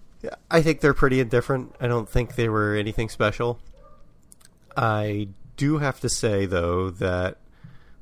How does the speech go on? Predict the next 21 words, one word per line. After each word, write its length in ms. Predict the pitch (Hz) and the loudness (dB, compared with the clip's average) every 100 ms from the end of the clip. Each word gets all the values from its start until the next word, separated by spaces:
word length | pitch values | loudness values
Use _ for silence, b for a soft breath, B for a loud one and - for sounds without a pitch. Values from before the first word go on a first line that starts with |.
| - - | -20 -16
the 180 | 139 123 | -8 -4
thing 280 | - 139 127 | -2 0 0
that 180 | 120 - | -2 -2
makes 280 | 113 - | -6 -6
this 640 | - 107 101 - - - - - - | -4 -2 -4 -8 -12 -14 -16 -16 -8
a 120 | 127 | -8
bit 420 | 110 127 131 - | -2 -2 -2 -6
disappointing, 500 | - 123 - 135 131 | -6 -4 0 0 0
even 180 | 135 113 | -2 0
though 140 | 107 95 | 0 2
we 100 | 92 | 2
were 120 | 92 | 0
up 220 | 95 - | -2 -2
ten 140 | - | 0
million 240 | 101 98 95 | 2 0 0
dollars 340 | 92 95 95 | 0 0 -2
from 320 | - 110 113 120 - - - - - - - - - - - | -6 -8 -10 -14 -20 -20 -18 -20 -20 -20 -20 -20 -20 -18 -2
twenty 240 | - 123 120 | 2 2 2
seventeen, 640 | 123 113 120 131 135 143 - b b b b b b - | 0 0 -2 -4 -4 -8 -14 b b b b b b -4
was 420 | 101 92 90 85 | 2 2 0 -2
that 400 | 98 90 90 - | -2 0 -2 -6